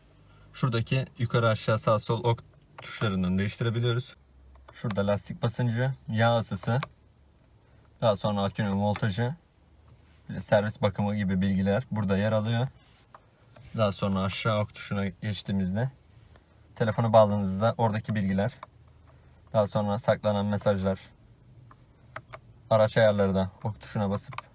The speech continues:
şu şekilde emniyet, yardım, ekran gibi değişik ayarlar da buradan yapılabiliyor. Daha sonra ortalama tüketim, mesafe. Buradan kendini sıfırlayıp ne kadar yaktığına bakabiliyorsunuz. Burada da anlık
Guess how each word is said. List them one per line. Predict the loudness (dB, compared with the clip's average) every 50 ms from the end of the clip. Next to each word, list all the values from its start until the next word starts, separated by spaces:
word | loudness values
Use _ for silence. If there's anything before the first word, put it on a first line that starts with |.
| -20 -20 -20 _ _ -20 -20 -20 -20 -20
şu | -16 -12 -8
şekilde | -8 -6 -4 -2 -2 0 0
emniyet, | 0 2 2 2 2 0 0 -2 -4 0
yardım, | 0 2 2 2 0 -2 -2
ekran | -2 -4 -4 -2 -2 -4 -2 -4 -6 -12 -20 -20 -20 -20 -20 -20 -20 -20 -20 _ _ _ -20 -20 -20 _ _ -20 -20 -20 _ _ _ -6
gibi | -4 -2 -2 0
değişik | -2 -2 -4 -4 0 2
ayarlar | 4 4 4 4 2 2 2 2
da | 0 -2
buradan | -2 -2 0 0
yapılabiliyor. | 0 0 -2 -2 -2 -2 0 0 0 0 0 -2 -2 -4 -6 -12 -20 -20 -20 -20 -20 -20 -20 -20 -20 -12 -2 4
Daha | 6 6 6 6
sonra | 4 2 0 0 2 0 0 -2 -2 -6 -12 -20 -20 -20 -20 -20 -20 -20 -20 -20 -20 -20 -20 -20 -20 -8 -2
ortalama | 0 0 0 2 2 2 2 0 -2
tüketim, | -4 -6 -6 -4 -4 -2 -2 -4 -4 -6 -12 -20 _ -20 -20 -20 -20 -20 -14 -6 -4
mesafe. | -2 -2 0 0 -2 -2 -2 -6 -6 -6 -4
Buradan | -4 -2 0 0 0 0
kendini | 0 0 0 0 0 -2
sıfırlayıp | -2 -2 -2 0 0 2 2 4 2 2 0 -4 -18 -20 -20 -20 -20 -16 -14 -12 -8 -4
ne | -2 0
kadar | 2 2 2 2 2
yaktığına | 2 0 0 0 0 0 0
bakabiliyorsunuz. | 0 0 0 0 0 2 0 0 -2 -2 -2 -2 -2 -4 -6 -12 -18 -20 -20 -6 0 2
Burada | 2 2 4 4
da | 4 6
anlık | 6 6 4 4 2 2 0 -2 -8